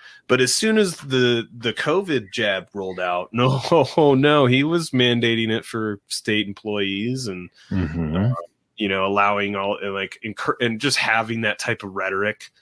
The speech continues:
Speaker 1: uh, pretty hateful rhetoric towards the, uh, unvaxxed.
Speaker 2: Yeah.
Speaker 1: Uh,
Speaker 2: Just the same, the same talking points all of them had, you know?
Speaker 1: <clears throat> Right, right. Um, I mean, look, look at where he got, this is, this is the kind of man, and again, this is,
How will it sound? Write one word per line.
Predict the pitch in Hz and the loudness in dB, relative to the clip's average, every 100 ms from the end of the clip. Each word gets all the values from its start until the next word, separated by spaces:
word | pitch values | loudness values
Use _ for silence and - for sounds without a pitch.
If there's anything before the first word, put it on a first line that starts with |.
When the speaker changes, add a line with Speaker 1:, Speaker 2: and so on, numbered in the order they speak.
| _ _ _ - | _ _ _ -4
Speaker 1:
uh, | 101 92 | -4 -2
pretty | - 349 | 0 0
hateful | - 185 - 214 190 | 0 -2 -2 -4 0
rhetoric | 208 214 254 - - _ _ 180 | 2 0 -4 -10 -20 _ _ -6
towards | 214 208 202 | 0 2 2
the, | 202 208 196 | -2 2 4
uh, | 196 196 | 4 2
unvaxxed. | 190 190 202 208 - - _ - - - - | 2 0 -2 -6 -10 -12 _ -20 -16 -10 0
Speaker 2:
Yeah. | 127 127 | 2 4
Speaker 1:
Uh, | 123 123 120 - _ _ _ _ _ | 4 4 2 -2 _ _ _ _ _
Speaker 2:
Just | 123 113 | 2 4
the | 131 | 4
same, | - 123 110 82 | 4 6 6 4
the | 113 | 2
same | 107 117 | 4 2
talking | 95 107 107 95 | 4 0 0 -2
points | 113 101 - | -2 -2 2
all | 104 123 | 2 4
of | 85 | 2
them | 76 | -4
had, | 73 76 76 - 98 | -6 -6 -8 -6 -2
you | 175 | 0
know? | - 127 | 0 -2
Speaker 1:
<clears throat> | |
Right, | 131 151 185 85 _ _ _ | 0 2 0 -4 _ _ _
right. | - 120 147 95 - _ 127 | 0 2 0 -2 -10 _ 0
Um, | 123 117 113 | 2 2 0
I | 165 | 0
mean, | 196 220 | 0 0
look, | 208 311 392 - | 0 0 0 -4
look | 240 403 453 | -4 -2 -2
at | 349 | 0
where | 370 294 269 | 0 0 -2
he | 311 | -2
got, | 330 311 302 - - - | 2 2 2 -2 -12 -2
this | 330 320 | 0 2
is, | 349 - 330 190 | 0 -2 -6 -6
this | 302 - | 0 0
is | 285 | 0
the | - | -2
kind | 247 240 233 | -2 2 4
of | 220 | 6
man, | 208 190 | 4 6
and | 190 | 4
again, | 185 214 226 165 123 | 4 4 6 6 4
this | 202 - | 2 2
is, | 202 - | 0 -2